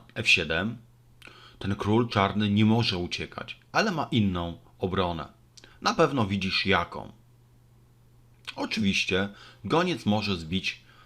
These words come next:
na F siedem i pozycja białych jest już dużo gorsza i mają niewielkie szanse na korzystny rezultat. Więc w takim razie jak lepiej to rozegrać?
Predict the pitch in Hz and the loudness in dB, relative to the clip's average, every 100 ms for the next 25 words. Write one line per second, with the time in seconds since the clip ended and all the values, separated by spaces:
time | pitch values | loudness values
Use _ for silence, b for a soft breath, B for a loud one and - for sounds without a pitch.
0 | b 92 - - - 80 71 90 127 226 | b -6 -6 0 2 2 0 -2 -2 -8
1 | - _ _ _ _ b b b b b | -16 _ _ _ _ b b b b b
2 | _ 190 202 - - - 113 135 - 117 | _ 2 2 0 -4 0 2 0 0 -2
3 | 85 90 95 104 101 - 92 - 92 - | 0 0 2 2 -2 -2 -6 -4 -8 -8
4 | - - _ 107 110 110 95 87 95 92 | -14 -20 _ 2 4 4 0 -2 0 0
5 | 90 - 95 95 - - - 180 175 - | -2 -4 -4 -4 -12 -18 -6 -4 -6 -8
6 | - 196 - - 104 123 123 113 - 92 | -2 0 2 0 4 2 2 -4 -2 -2
7 | 90 - 85 73 78 76 B B B B | -2 -6 -8 -6 -6 -8 B B B B
8 | B B B - 104 92 - 95 85 90 | B B B -4 -2 -4 -4 -4 0 0
9 | 85 95 95 - - - - _ _ _ | 0 -2 -4 -8 -16 -20 -20 _ _ _
10 | _ - B B B - 107 104 - - | _ -20 B B B -4 -4 -4 -8 -10
11 | 131 - 156 160 127 - 104 120 311 349 | -8 -2 0 0 -2 -8 -2 0 0 -2
12 | - - 120 120 123 117 113 113 160 156 | -12 2 4 6 4 0 2 0 0 -2
13 | 78 - - | -6 -8 -12